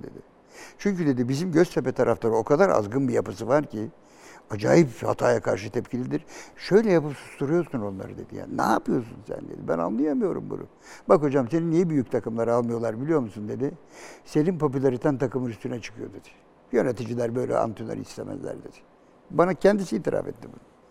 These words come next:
Şimdi bana diyorlar ki, "Niye seni büyük takımlara almıyorlar?" Alsınlar bir göreyim ne oluyor bakalım. Bakın bu kadar iddialı söylüyorum. Bu kadar donanım bu Türkiye'de. Ya seksen dört milyonda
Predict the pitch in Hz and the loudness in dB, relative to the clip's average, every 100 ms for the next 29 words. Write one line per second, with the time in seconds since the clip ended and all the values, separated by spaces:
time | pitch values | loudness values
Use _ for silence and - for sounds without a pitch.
0 | _ - - - 196 190 196 - - - | _ -20 -20 -4 2 10 10 10 -10 -20
1 | - - 160 180 190 214 240 175 165 196 | -16 2 6 8 8 6 6 4 4 8
2 | 190 160 135 123 104 110 110 104 104 95 | 8 8 4 2 0 -2 -2 -4 -2 -4
3 | 92 90 92 104 226 226 247 294 240 233 | -4 -6 -4 8 8 8 6 6 6 6
4 | 233 220 208 202 143 110 113 98 92 - | 6 6 8 10 8 2 -2 -6 -8 -20
5 | _ _ - 156 208 226 247 247 233 220 | _ _ 0 6 6 10 12 12 10 10
6 | 247 202 196 160 135 - - - 208 262 | 10 10 6 6 2 0 -12 -4 4 8
7 | 247 185 208 214 202 143 175 226 175 190 | 8 12 12 12 8 4 6 6 8 8
8 | 147 110 - - - 160 - 165 190 190 | 8 6 2 -6 6 8 8 4 8 12
9 | 196 214 175 135 131 104 - | 12 12 10 4 4 2 -4